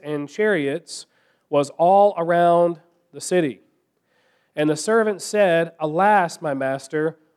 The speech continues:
what shall we do?" And he said, "Do not be afraid, for those who are with us are more than those who are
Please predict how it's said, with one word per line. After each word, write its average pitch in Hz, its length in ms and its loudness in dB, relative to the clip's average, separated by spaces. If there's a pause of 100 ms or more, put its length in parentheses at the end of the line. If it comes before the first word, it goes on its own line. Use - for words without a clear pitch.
(100)
what 175 320 0
shall 175 600 2
we 147 260 -6
do?" 147 440 2 (1300)
And 113 60 -20
he 127 60 -20
said, 143 600 0 (1120)
"Do 151 140 -4
not 185 420 2
be 190 80 -2
afraid, 165 720 -2 (960)
for 156 240 2
those 226 800 2
who 202 120 -6
are 180 280 4
with 196 400 -4
us 170 640 -2 (680)
are 165 220 4
more 175 720 2 (560)
than 160 300 0
those 190 540 4
who 180 160 -6
are 156 580 2